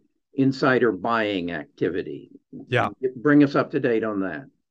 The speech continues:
Speaker 2: So, um, y-, if you recall earlier in this, I mentioned that in the last month, the stock's been up over a hundred percent. Now, the start of that run was from insider buying. Uh, I believe that it was a total of four insiders made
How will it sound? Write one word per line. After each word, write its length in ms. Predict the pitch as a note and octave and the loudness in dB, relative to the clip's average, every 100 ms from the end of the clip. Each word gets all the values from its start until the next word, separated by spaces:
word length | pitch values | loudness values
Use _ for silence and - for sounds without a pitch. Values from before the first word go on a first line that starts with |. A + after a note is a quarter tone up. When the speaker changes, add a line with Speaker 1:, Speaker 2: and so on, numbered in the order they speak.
| _ _ _ | _ _ _
Speaker 2:
So, 380 | - C3 A#2+ - | 0 2 2 -2
um, 340 | B2 A#2 G#2+ | 0 0 -2
y-, 220 | G#2+ A#2+ A#2 | -8 -10 -8
if 240 | G2 A2+ B2+ | -8 -8 -4
you 60 | |
recall 600 | A#2+ A#2 A#2 - A#2 A2+ | -2 -2 -2 -4 -4 -4
earlier 340 | - A#2+ A#2+ G#2+ | -2 -4 -2 -2
in 100 | G2+ | -4
this, 180 | G#2 - | -6 -6
I 120 | A2+ | -6
mentioned 440 | A2 A2+ - A2+ G2+ | -6 -8 -8 -8 -6
that 200 | G2 G2 | -6 -6
in 80 | G#2 | -8
the 120 | G2 | -6
last 320 | A2+ A2 A2 A2+ | -2 0 0 -4
month, 400 | G#2+ B2+ A2 - | -4 -2 -4 -6
the 100 | G#2+ | -10
stock's 380 | - A2+ G#2 | -4 -4 -4
been 120 | A2 G#2+ | -10 -6
up 160 | G2+ - | -6 -6
over 240 | G#2+ G#2 | -8 -6
a 60 | G2+ | -6
hundred 340 | A2+ G#2+ G2+ | -8 -8 -10
percent. 400 | G#2 - A#2 - _ - - - _ | -12 -10 -12 -12 _ -20 -20 -20 _
Now, 300 | B2 G#2 F#2+ _ - | -2 -2 -6 _ -8
the 80 | |
start 340 | B2 - D3+ C3 | -8 2 2 2
of 160 | G2 | -2
that 380 | G2+ A#2 D#3 - | -4 0 2 2
run 380 | C3+ G#2 F#2+ B2+ - | -2 -4 -6 -10 -6
was 140 | A#2+ | -4
from 160 | A#2+ G#2 | -4 -6
insider 420 | A2+ - G#2+ G2 | -8 -2 -2 -2
buying. 300 | A2 A#2 G2 _ _ _ _ _ _ _ _ _ | 0 0 -2 _ _ _ _ _ _ _ _ _
Uh, 280 | A#2+ B2 A2+ | 0 2 2
I 100 | A#2 | -2
believe 260 | B2 E3+ F3 | -2 -2 0
that 120 | C3 | 0
it 60 | |
was 140 | C3+ B2+ | 0 -4
a 40 | |
total 320 | A2+ - C3+ | -8 -6 -4
of 60 | A2 | -4
four 440 | - - C#3+ F3 | -8 -6 0 0
insiders 640 | C3 A#2+ A2 F#2+ F#2+ G#2+ - _ _ | 0 -6 -6 -6 -4 -6 -8 _ _
made 240 | A#2+ B2 | -6 -6